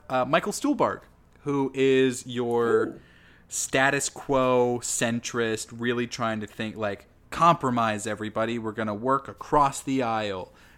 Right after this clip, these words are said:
Speaker 1: Not, no bold ideas, and other people kinda ram on him for that, both, like, ones that think
Speaker 2: Mm-hmm.
Speaker 1: it's too extreme or not extreme enough. Um, so he's just kinda your, your every, everyday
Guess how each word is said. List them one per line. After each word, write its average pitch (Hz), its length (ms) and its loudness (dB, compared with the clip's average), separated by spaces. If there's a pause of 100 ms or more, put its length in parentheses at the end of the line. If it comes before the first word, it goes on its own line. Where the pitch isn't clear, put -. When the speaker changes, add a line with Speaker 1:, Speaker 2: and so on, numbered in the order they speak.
(140)
Speaker 1:
Not, 110 400 -2
no 117 380 0
bold 113 480 0
ideas, 104 540 -2
and 101 100 -8
other 101 160 -6
people 101 300 -14
kinda 95 260 -12
ram 95 320 -12
on 98 100 -12
him 101 200 -12
for 98 180 -12
that, 95 380 -8
both, 98 200 -12 (220)
like, 92 340 -12 (420)
ones 104 280 -8
that - 240 -8 (140)
think 98 160 -8
Speaker 2:
Mm-hmm. 87 80 -14
Speaker 1:
it's 90 180 -16
too 107 280 -10
extreme 95 440 -12
or 95 100 -14
not 92 220 -12
extreme 92 320 -16
enough. 95 280 -12 (440)
Um, 95 280 -2
so - 160 -4
he's 113 200 -4
just 110 180 -4
kinda 101 300 -2
your, 98 340 -4
your 104 240 -6
every, 104 560 -6
everyday 104 720 -4